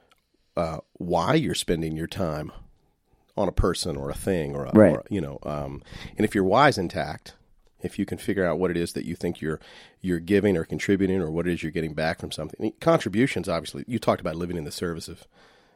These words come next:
Speaker 1: of, uh, your friends.
Speaker 2: That's, I mean, I do a lot of stuff for myself.
Speaker 1: That's
Speaker 2: Obviously,
Speaker 1: a
Speaker 2: I'm
Speaker 1: great
Speaker 2: not,
Speaker 1: reason to get off the
Speaker 2: I'm
Speaker 1: couch.
Speaker 2: not in Habitats for Humanities or anything,
Speaker 1: Sure, sure, sure,
Speaker 2: you
Speaker 1: sure.
Speaker 2: know?
Speaker 1: But, but that's a good reason to get off the couch, is to
Speaker 2: Yeah.
Speaker 1: live in the service of others and opportunities and your talents. Um, but I think at the end of the day, you've gotta,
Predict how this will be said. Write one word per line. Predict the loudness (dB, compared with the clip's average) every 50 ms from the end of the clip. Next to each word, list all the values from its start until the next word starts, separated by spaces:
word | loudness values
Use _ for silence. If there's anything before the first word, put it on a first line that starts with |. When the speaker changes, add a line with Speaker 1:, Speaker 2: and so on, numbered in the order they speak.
| _ _ -4
Speaker 1:
of, | -4 -4 -4 -4 -6
uh, | -6 -6 -4 -4 -6
your | -6 -8
friends. | -6 -4 -4 -2 -2 -4 -6 -8 -14 -18 _ _ _ _ _ _ _ _ _ _ _ -20 -20 -20 _ _
Speaker 2:
That's, | 2 6
I | 6 8 8 10 10
mean, | 10 10
I | 10
do | 10 10 10
a |
lot | 12 12 10 10
of | 8
stuff | 6 2 2 2
for | 2
myself. | 2 2 2 2 2 2 4 6
Speaker 1:
That's | 8 8 8 8 6
Speaker 2:
Obviously, | 4
Speaker 1:
a | 6
Speaker 2:
I'm | 8
Speaker 1:
great | 8 8
Speaker 2:
not, | 8 6
Speaker 1:
reason | 4 2 0
to | 0 0
get | 2 0
off | 0 -2 -2
the | 2 4
Speaker 2:
I'm | 6 6 6 4
Speaker 1:
couch. | 6
Speaker 2:
not | 6 8 8 10 8 8
in | 6 8
Habitats | 8 8 8 8 8 6 4 4 4
for | 4 2
Humanities | 4 6 8 8 8 8 8 6 6 4 4
or | 2
anything, | 2 0 0 -2 -2 -2
Speaker 1:
Sure, | 2 4 6 6 6
sure, | 6 4
sure, | 4 4 4 4
Speaker 2:
you | 4
Speaker 1:
sure. | 2 0 -2 -6
Speaker 2:
know? | -12 -12 -12 -14 -8
Speaker 1:
But, | 0 2 2 2 2 -2
but | -4 -6 -2 0
that's | 0 0 2 2
a | 0
good | 0 2 2
reason | 2 2 2 0
to | 0
get | 0 2 0
off | 0 -2
the | -6 -8
couch, | -4 -2 0 0 -2 -4 -8
is | -8 4
to | 8
Speaker 2:
Yeah. | 8 8
Speaker 1:
live | 8 8
in | 4
the | -2 -4
service | -4 -2 -2 -2 -4 -6 -6
of | -6 -4
others | -4 -4 -2 -4 -4 -6
and | -6 -8
opportunities | -8 -8 -10 -8 -6 -4 -4 -2 -4 -4 -6
and | -8 -10
your | -10
talents. | -10 -8 -6 -6 -4 -4 -6 -8 -8 -12 -16 -18 -20 -20 -20 -20 -20 -20 -20 -20 -20 -10 -6
Um, | -4 -2 -2 -2 -4 -4
but | 0 2 2
I | 2
think | 4 2 0 0 0
at | 0
the | 0 0
end | 0 0
of | -2
the | -2 0
day, | 2 4 6 4
you've | 4 2 0 -4 -2
gotta, | -2 -2 0 0 -4 -6